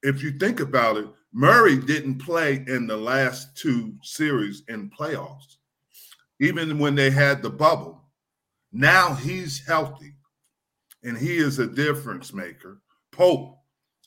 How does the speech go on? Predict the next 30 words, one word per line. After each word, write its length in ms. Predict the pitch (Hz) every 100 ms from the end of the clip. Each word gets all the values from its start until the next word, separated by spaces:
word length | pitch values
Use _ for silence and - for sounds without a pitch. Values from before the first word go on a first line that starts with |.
| _
is 240 | 123 120 110
the 60 |
third 500 | 110 139 139 131 123
scorer 540 | - - 160 147 98 92
right 320 | 98 101 98
now. 460 | 120 127 95 92 - _ _ _
And 220 | 110 110
in 180 | 110 104
Yoke, 360 | 110 139 131 - 120
I, 280 | 131 139 - 117
I 140 | 143
don't 200 | 151 120
care 160 | 131 107
what 200 | 98 110
anybody 480 | 127 104 98 90 -
says. 480 | - 82 80 _ _ _ _ _ _ -
The 80 | 104
Joker 640 | 113 151 151 113 95 - _ _ _ _
is 320 | 127 123 104 90
the 220 | 101 107
M 160 | 101
V 100 | 101
P. 360 | 98 - 92 69 - _ _ _ _ _ _ _
You 160 | 110 139
can 200 | 135 120
argue 560 | 123 147 139 143 135
everything. 480 | 139 123 120 98 98 - _
The 80 | 104
Joker 540 | 101 139 170 135 110 101
is 400 | 113 101 92